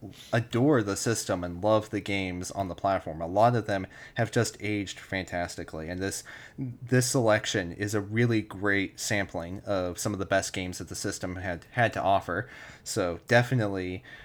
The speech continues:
I'm, I'm interested to hear your thoughts if you do, uh,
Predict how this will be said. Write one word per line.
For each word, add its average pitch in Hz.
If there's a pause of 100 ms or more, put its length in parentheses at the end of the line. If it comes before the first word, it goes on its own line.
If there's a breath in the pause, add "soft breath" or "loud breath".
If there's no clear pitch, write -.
(120 loud breath)
I'm, 135
I'm 151
interested 165
to -
hear 131
your 113
thoughts 104
if 101
you 104
do, 101 (360 loud breath)
uh, 95